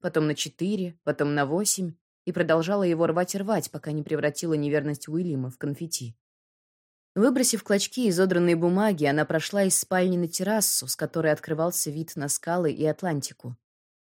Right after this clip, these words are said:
Ее обволакивало тепло, поднимающееся от нагретого солнцем мрамора. Пальцами касаясь балюстрады, она стояла и смотрела на океан.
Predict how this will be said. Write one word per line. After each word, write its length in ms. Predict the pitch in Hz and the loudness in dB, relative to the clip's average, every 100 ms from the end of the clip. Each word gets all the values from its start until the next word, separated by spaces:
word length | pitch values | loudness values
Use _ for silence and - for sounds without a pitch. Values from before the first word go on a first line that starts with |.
| - | -6
Ее 200 | 151 160 | 2 4
обволакивало 600 | 156 165 180 190 170 175 | 6 4 4 0 -4 -4
тепло, 360 | 165 - 190 214 | -4 -8 -4 -4
поднимающееся 1040 | 143 143 147 147 151 - 147 139 - 147 | -2 -4 -2 0 -2 -4 -8 -6 -4 -4
от 160 | 156 - | -4 -6
нагретого 480 | 147 147 165 139 139 | -6 -4 -6 -6 -6
солнцем 420 | - 147 - 160 | -4 -4 -6 -6
мрамора. 460 | 180 175 131 123 120 _ _ _ _ _ _ _ _ - | -2 -2 -2 -6 -12 _ _ _ _ _ _ _ _ 0
Пальцами 380 | 233 233 160 | 2 2 0
касаясь 460 | 151 151 - 165 156 | 0 0 2 2 2
балюстрады, 680 | 151 156 - 196 208 139 120 _ _ _ | 0 -2 -2 -2 0 -2 -6 _ _ _
она 180 | 156 165 | 0 0
стояла 400 | 160 180 190 220 | 0 0 0 2
и 60 | 156 | 2
смотрела 480 | 165 147 160 165 160 | 0 -4 0 0 2
на 200 | 151 143 | 2 0
океан. 520 | 139 156 135 123 | -2 -6 -6 -6